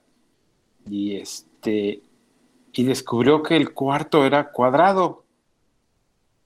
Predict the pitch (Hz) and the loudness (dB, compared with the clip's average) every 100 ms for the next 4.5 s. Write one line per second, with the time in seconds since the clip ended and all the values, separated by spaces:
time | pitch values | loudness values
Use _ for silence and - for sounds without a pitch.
0 | _ _ _ _ _ _ _ _ _ _ | _ _ _ _ _ _ _ _ _ _
1 | _ _ 120 117 - 156 175 - 117 113 | _ _ -10 -8 -2 0 0 -6 -6 -2
2 | 120 - 127 151 160 120 104 104 101 - | -2 0 0 0 -2 -4 -4 -6 -8 -4
3 | 113 120 151 135 113 104 110 110 101 98 | -4 -2 2 2 2 0 0 2 0 -4
4 | - 127 160 - 95 | -4 -2 -2 -4 -12